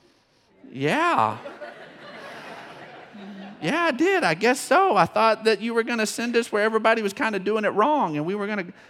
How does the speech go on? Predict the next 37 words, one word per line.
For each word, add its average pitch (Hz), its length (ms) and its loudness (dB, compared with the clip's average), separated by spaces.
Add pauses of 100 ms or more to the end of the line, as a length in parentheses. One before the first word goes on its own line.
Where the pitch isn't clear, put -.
(540)
come 180 380 0
in 165 200 2
and 156 140 -2
do 143 220 -2
it 156 80 -2
right." 123 480 -4
Yeah. 113 380 -8 (680)
There's 131 180 -2
that 135 260 2
arrogance 123 560 -2
and 104 140 -12
pride 120 600 -2
and 101 240 -10
all 127 240 -8
that 123 240 -8
mess. 127 640 -8 (1080)
And 180 80 -8
so 175 340 4 (120)
I, 175 160 4
my 160 160 4
first 220 580 4
argument 180 460 2
with 156 120 -4
God 202 380 -6
is, 160 180 -8
"Lord, 220 200 -4
there's, 170 200 -6 (320)
there's, 185 140 -4
San - 400 -12
Angelo's 233 340 -2
already 254 180 -4
got 277 200 -6
a 320 60 -4
lot 233 180 -4
of 135 60 -8
great 143 200 -4
churches. - 520 -12